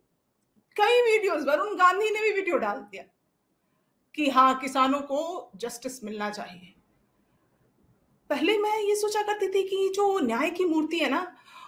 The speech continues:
वो आंखों पर पट्टी इसलिए बंधी होती है ताकि वो ये ना देखें कि कोई बड़ा है, कोई छोटा है, सबको बराबर treat हो न्याय के दर-, अ, अ, दरबार में। लेकिन अब मुझे ये लग रहा है कि पट्टी क्यों बंधी है न्याय की मूर्ति पर।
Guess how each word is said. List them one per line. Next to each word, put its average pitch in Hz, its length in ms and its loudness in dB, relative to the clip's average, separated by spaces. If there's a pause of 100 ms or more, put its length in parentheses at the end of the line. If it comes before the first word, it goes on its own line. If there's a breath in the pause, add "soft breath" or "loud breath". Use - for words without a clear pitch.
(160 loud breath)
वो 359 120 4
आंखों 277 460 8
पर 370 260 6
पट्टी 302 240 4
इसलिए 349 300 -2
बंधी 339 240 4
होती 302 300 2
है 330 120 2
ताकि 311 320 2
वो 349 140 0
ये 262 220 2
ना 370 120 4
देखें 302 680 0
कि 320 200 -4
कोई 302 280 2
बड़ा 233 360 4
है, 240 320 0
कोई 233 200 -4
छोटा 233 360 -2
है, 214 180 -4
सबको 285 420 -6
बराबर 233 480 4
treat 226 440 -8
हो 185 200 -12 (160)
न्याय 214 280 2
के 208 140 0
दर-, 185 380 -4
अ, 202 40 0
अ, - 380 -6
दरबार 202 400 0
में। - 60 -20 (640 loud breath)
लेकिन 381 520 4
अब 311 460 4
मुझे 285 280 0
ये 240 240 2
लग 208 200 -2
रहा 233 220 -4
है 269 140 0
कि 269 160 -6
पट्टी 208 560 -8
क्यों 240 200 -4
बंधी 208 340 -4
है 226 180 -4
न्याय 202 360 -4
की 202 160 -8
मूर्ति 170 420 -16
पर। - 200 -20